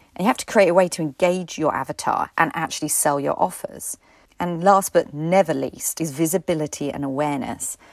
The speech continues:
where you develop your know, like, and trust and ultimately create a pipeline into your business so you can sell and make the transformations. And these are the exact steps that I go through with my clients, both one-to-one and in small groups, because I have a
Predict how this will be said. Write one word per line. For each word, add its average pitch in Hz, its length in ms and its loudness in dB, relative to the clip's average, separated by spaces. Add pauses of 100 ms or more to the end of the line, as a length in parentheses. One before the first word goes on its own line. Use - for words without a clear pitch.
(140)
where 165 120 2
you 170 100 -2
develop 175 400 2
your 151 140 -4
know, 160 200 2
like, 165 280 0
and 147 100 -4
trust - 520 2 (240)
and 175 160 2
ultimately 165 400 2
create 156 280 0
a - 60 -4
pipeline 139 840 -4 (100)
into 156 320 -4
your 147 100 0
business 131 640 -6
so - 160 -4
you 135 120 -4
can 135 220 -4
sell 139 500 0
and 139 140 -6
make 131 160 -8
the - 60 -14
transformations. 139 1120 -6 (400)
And 175 100 0
these 202 120 2
are 196 100 0
the 175 40 2
exact - 380 -2
steps - 280 -2
that 156 120 0
I 165 140 2
go 156 160 0
through 156 160 -6
with 139 100 -6
my 160 160 -2
clients, 147 440 -2
both 147 280 -2
one-to-one 156 540 2
and 156 100 -2
in 147 120 -2
small 147 280 -4
groups, 214 380 0 (280)
because 185 320 2
I 180 120 0
have 175 320 -2
a 170 240 -6